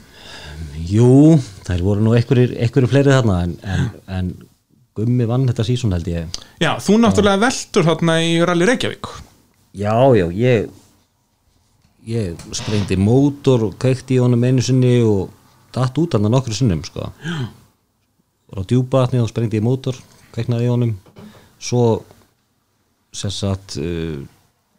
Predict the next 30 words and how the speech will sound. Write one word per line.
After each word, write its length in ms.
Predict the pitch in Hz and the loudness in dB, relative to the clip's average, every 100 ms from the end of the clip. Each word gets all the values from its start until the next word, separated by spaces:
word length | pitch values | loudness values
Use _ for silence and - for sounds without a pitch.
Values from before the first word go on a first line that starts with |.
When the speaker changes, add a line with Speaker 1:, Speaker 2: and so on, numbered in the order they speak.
| _ | _
Speaker 1:
alþjóðarallið, 840 | - 110 127 - 127 127 131 131 - | -6 -2 -2 0 0 2 0 -2 -4
þá, 140 | 120 117 107 - _ | -2 0 -2 -8 _
þá, 180 | - 117 117 | -10 -4 -4
hérna, 420 | 90 101 - 98 92 87 - _ _ _ _ - | -4 -10 -6 -4 -4 -6 -12 _ _ _ _ -10
kemst 260 | - 117 - | -2 -2 -2
Maggi 220 | 117 123 | -4 -4
ekki 140 | 98 95 | -4 -4
í 40 | |
keppnina 460 | 127 131 123 131 123 - _ _ _ _ _ _ _ | -4 -2 0 0 -2 -6 _ _ _ _ _ _ _
rétt 260 | 113 117 - | -4 -4 0
fyrir, 360 | 127 123 120 - - | 2 4 2 -2 -14
vorum 380 | 104 98 101 90 - _ - | -8 -4 -4 -4 -12 _ -12
ekkert 260 | 101 - | -10 -6
búin 160 | 101 92 | -2 -2
að 80 | 92 | -4
skoða 460 | - 135 131 131 123 | -2 0 2 2 2
og 240 | 113 92 82 | 2 -2 -4
við, 180 | 95 113 92 | -2 0 0
hérna, 440 | 104 98 95 92 123 - | -4 -4 -4 -6 -10 -10
ég 160 | 95 | -8
fæ 80 | - | -6
einn 260 | 104 110 107 | -4 -4 -6
sem 200 | - 101 | -8 -6
er 140 | - 98 - _ _ | -8 -12 -20 _ _
Gaui, 540 | 104 120 139 139 127 87 - _ _ _ _ _ _ _ - | -6 -4 -4 -4 -4 -6 -12 _ _ _ _ _ _ _ -4
Guðjón 240 | 117 110 | 0 0
Rafnsson, 400 | 120 131 - 143 104 - _ _ - | 0 -2 -4 -4 -4 -8 _ _ -12
Rafni 260 | 110 - 107 | -10 -8 -6
bílasali, 440 | 123 123 123 120 | -4 -2 -2 -2
hérna, 240 | 117 117 | -4 -6